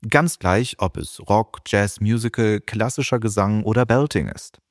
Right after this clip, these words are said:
Ich finde, wir sollten uns lösen von der Vorstellung, dass eine Stimmtechnik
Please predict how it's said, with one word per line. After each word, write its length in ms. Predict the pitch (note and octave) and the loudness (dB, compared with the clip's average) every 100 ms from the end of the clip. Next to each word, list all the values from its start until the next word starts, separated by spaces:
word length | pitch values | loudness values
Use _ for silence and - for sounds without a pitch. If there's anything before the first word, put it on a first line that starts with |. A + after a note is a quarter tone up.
| _ _ _ _ _ _ _ _ - | _ _ _ _ _ _ _ _ -14
Ich 160 | - | -10
finde, 500 | - C#3 C#3+ C#3+ C#3 | -2 0 2 2 0
wir 200 | - G#2+ | -2 -2
sollten 340 | A2 A#2+ C3+ C3+ | 0 2 0 -2
uns 380 | A#2 A2 - - - | -2 -2 -6 -16 -8
lösen 560 | D#2+ E2+ F2+ B2 C#3+ | -2 2 2 2 0
von 200 | C#3+ A#2+ | -2 0
der 120 | G#2+ G2 | 0 0
Vorstellung, 800 | - A2 C#3 - G2 G2+ A2 - | 0 0 0 0 0 2 0 -2
dass 180 | G2+ G2 | -2 -2
eine 260 | E2+ E2+ | 0 2
Stimmtechnik 920 | E2+ - A#2+ A2+ - D3+ - F2+ G#2 | 0 0 0 0 0 -2 0 -2 -2